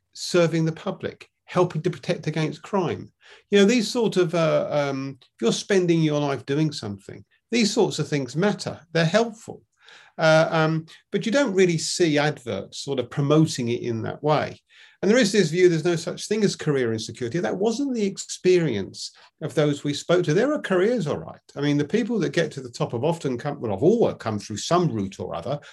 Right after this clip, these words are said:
They've got their careers. Uh, it may not be quite like the military or the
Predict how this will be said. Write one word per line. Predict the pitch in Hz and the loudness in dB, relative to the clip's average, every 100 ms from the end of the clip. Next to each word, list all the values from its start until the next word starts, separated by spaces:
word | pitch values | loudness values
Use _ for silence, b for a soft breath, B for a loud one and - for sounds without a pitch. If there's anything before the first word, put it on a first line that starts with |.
| B | B
They've | 175 180 | 2 2
got | 156 123 | 2 0
their | 139 | -2
careers. | 127 - 123 180 - - - b b b b | -2 -4 4 4 4 -4 -16 b b b b
Uh, | 147 143 143 | 2 4 4
it | 147 | 4
may | 143 185 | 6 6
not | 139 131 - | 6 0 -4
be | 135 | -6
quite | 120 139 143 | -4 -2 -2
like | 131 127 120 | 2 0 0
the | 110 | -2
military | 127 135 - - 117 | 0 0 -2 -2 0
or | 107 | 0
the | 113 | -4